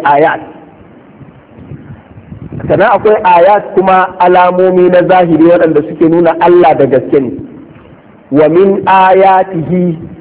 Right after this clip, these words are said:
khalqus samawati wal ardi wa ikhtilafu alsinatikum wa alwanikum. Wa min ayatihi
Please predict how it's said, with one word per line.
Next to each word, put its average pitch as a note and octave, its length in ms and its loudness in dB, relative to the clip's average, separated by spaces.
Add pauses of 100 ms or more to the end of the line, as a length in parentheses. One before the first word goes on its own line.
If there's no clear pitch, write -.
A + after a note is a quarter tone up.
khalqus G3 340 -2
samawati E3+ 380 0
wal D3+ 100 2
ardi F3 220 0
wa E3 80 4
ikhtilafu D#3+ 600 0 (480)
alsinatikum E3 760 0
wa D3 100 0
alwanikum. C#3 540 0 (880)
Wa C3 100 -4
min F3 240 0
ayatihi F#3+ 680 0